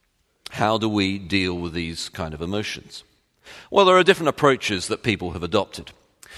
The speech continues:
One of the most common, uh, is to just forget about them. You know, only read the bits of the Bible that don't say things like this.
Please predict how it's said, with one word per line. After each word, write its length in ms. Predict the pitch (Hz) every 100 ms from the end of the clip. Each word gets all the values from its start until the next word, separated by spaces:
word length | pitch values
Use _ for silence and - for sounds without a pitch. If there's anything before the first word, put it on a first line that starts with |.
| - -
One 180 | 170
of 120 | 147 92
the 100 | 104
most 440 | 117 107 - -
common, 500 | - 185 131 104 151 -
uh, 200 | 95 82
is 400 | - 131 123 -
to 120 | -
just 240 | 123 143 -
forget 440 | 151 131 220 - -
about 340 | 95 87 87
them. 160 | 82 78 _ _ _ _ _ _ _ _ _ _ _ _ _ _ _ _ _ _ _ _ -
You 80 | 139
know, 180 | 131
only 200 | 180 220
read 300 | 156 165 170
the 80 | 135
bits 220 | 139 -
of 40 | 127
the 80 | 120
Bible 420 | 123 143 110 101
that 180 | 113 117
don't 260 | 127 120
say 280 | - 160 180
things 480 | 113 - 113 87 82
like 180 | 90 78
this. 320 | 107 - -